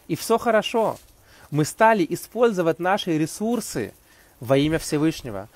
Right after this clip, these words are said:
Наши знания, наш интеллект мы используем, чтобы учить Тору.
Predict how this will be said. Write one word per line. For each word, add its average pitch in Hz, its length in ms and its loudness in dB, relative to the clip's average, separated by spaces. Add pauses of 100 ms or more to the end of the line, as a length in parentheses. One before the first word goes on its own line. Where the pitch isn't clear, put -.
(200)
Наши 180 360 4
знания, 175 640 2
наш 135 260 -2
интеллект 139 680 -2
мы 135 180 -2
используем, 151 500 0
чтобы 131 300 -4
учить 139 280 -4
Тору. 143 340 -2